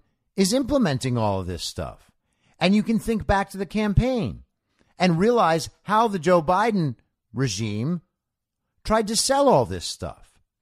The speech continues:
The Green New Deal is one hundred percent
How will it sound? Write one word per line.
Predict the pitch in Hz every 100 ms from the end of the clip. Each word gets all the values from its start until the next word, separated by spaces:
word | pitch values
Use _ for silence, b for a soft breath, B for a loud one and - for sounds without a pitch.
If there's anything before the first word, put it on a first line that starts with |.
| _ _ _ _ _ _ _ _ _ -
The | 190
Green | 170 240 302
New | 302 240
Deal | 175 226 123 - -
is | 226 151 107
one | 131 214 277
hundred | 240 254 254 226
percent | 180 156 - 127